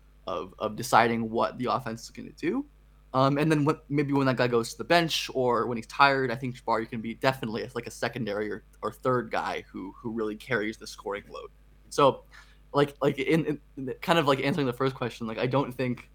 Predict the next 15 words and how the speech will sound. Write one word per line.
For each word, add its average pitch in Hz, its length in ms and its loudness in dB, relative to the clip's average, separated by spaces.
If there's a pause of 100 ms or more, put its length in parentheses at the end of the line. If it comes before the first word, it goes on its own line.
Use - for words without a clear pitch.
(480)
um, 107 520 0
like, 127 180 -6 (300)
it, - 260 -6 (480)
the, 156 360 4
the, 139 180 -4
the 135 80 -2
number 220 220 2
one 269 100 6
stuff 165 140 4
is 139 80 -4
interesting. 110 440 -6
I - 80 0
don't 151 120 2
really 156 180 0
know 120 380 -2